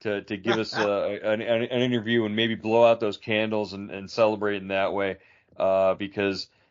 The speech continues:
Speaker 1: uh, we need to show more people, more people need to know, uh, just what a gem of a, of a guy Jose is,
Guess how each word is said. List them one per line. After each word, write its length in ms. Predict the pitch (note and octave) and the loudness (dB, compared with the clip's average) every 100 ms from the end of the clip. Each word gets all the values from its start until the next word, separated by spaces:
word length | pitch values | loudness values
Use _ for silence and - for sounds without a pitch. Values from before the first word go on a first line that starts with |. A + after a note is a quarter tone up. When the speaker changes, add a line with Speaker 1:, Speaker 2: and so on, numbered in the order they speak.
| _ - | _ -8
Speaker 1:
uh, 280 | - F2+ D2+ | 0 0 0
we 140 | G2 G#2+ | -2 2
need 260 | A#2 A#2+ | 4 4
to 80 | A2 | 2
show 520 | G#2 - A2 G#2 G2+ E2 | -2 2 4 6 2 -2
more 320 | G2 A2 A2+ | 0 4 2
people, 360 | A2+ G#2+ F#2+ F#2 | 0 -6 -4 -4
more 220 | G2 A2 | 0 -2
people 280 | A2 G2+ G2 | -2 -6 -4
need 200 | G2+ F#2+ | -4 -4
to 80 | F2+ | -6
know, 500 | F2+ F#2+ F#2+ F2+ - _ _ _ | 0 2 4 0 -4 _ _ _
uh, 240 | F2 F2 F2 | 0 2 2
just 220 | F2+ - | -4 -4
what 140 | G2 | -2
a 60 | F2+ | -2
gem 480 | D#2+ F2+ G2 G2 F#2+ | -2 2 4 4 2
of 280 | E2+ F#2 | 0 0
a, 40 | F#2 | 0
of 400 | F2+ F2+ F2+ F2+ | 2 2 0 -2
a 60 | |
guy 520 | E2+ F#2 F#2+ G2 F#2 F2 | -2 2 6 6 4 0
Jose 460 | F2+ F2 F#2 F2+ | -4 -2 -2 -2
is, 460 | D#2+ F#2+ F#2 E2+ | 0 0 0 -4